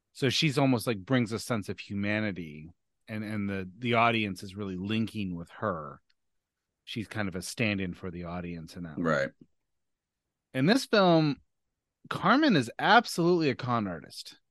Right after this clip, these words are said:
Speaker 1: You know,
Speaker 2: Oh,
Speaker 1: she's,
Speaker 2: yeah.
Speaker 1: we
Speaker 2: But
Speaker 1: never see any montage with, like, Newman saying, "Hey, you know, if you just, just a lighter touch on this kind of shot, you can make the ball do that or this." And th-, nothing like that.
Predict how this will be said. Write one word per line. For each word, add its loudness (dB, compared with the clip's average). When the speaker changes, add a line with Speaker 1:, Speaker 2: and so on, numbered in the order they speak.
Speaker 1:
You -12
know, -4
Speaker 2:
Oh, 10
Speaker 1:
she's, 6
Speaker 2:
yeah. -2
Speaker 1:
we -2
Speaker 2:
But 6
Speaker 1:
never 8
see -2
any 2
montage 2
with, -4
like, -2
Newman 2
saying, -4
"Hey, 0
you 0
know, 0
if -8
you -6
just, -8
just -14
a 0
lighter 2
touch -8
on -8
this -2
kind -8
of -8
shot, -2
you 0
can 4
make 2
the 0
ball 4
do 0
that 4
or -2
this." -2
And -2
th-, 0
nothing 4
like 0
that. -10